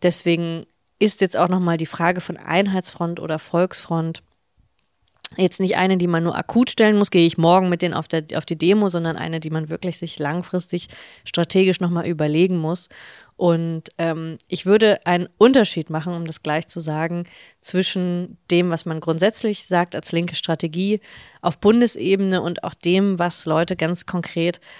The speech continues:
vor Ort machen. Aber darauf will ich gleich noch mal genauer eingehen. Erstmal vielleicht zu den Positionen. Ganz, ähm, paradigmatisch kann man da vielleicht zwei verschiedene Artikel zitieren, die ihr auch noch mal nachlesen könnt, um das Argument,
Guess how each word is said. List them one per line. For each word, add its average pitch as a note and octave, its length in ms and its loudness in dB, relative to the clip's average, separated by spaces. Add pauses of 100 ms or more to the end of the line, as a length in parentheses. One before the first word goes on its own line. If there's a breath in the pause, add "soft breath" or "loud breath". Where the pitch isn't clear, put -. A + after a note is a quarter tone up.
(200 loud breath)
vor - 200 0
Ort E3 240 4
machen. D#3 300 -4
Aber D3+ 180 -2
darauf D#3+ 260 -2
will E3+ 100 0
ich E3 120 -6
gleich D#3+ 200 0
noch E3+ 80 0
mal D#3 320 -2 (360 loud breath)
genauer E3 260 2
eingehen. A#3 420 6
Erstmal F3 300 0
vielleicht F3 240 -2
zu F3+ 100 -4
den E3+ 140 -2
Positionen. F#3+ 680 2
Ganz, F3+ 400 -2
ähm, E3 640 -10 (320)
paradigmatisch G#3+ 840 2
kann G#3 120 0
man G3+ 160 0
da F#3 300 0
vielleicht F3 280 -6
zwei F#3 460 0 (380 loud breath)
verschiedene F#3 640 0
Artikel C4 600 2
zitieren, A3+ 640 2
die F#3 160 0
ihr D3+ 180 -2
auch E3+ 140 -8
noch F#3+ 100 -4
mal F3+ 160 -2
nachlesen G3+ 480 2
könnt, F#3 240 0
um E3+ 160 -6
das F3 180 -4
Argument, F3+ 640 -4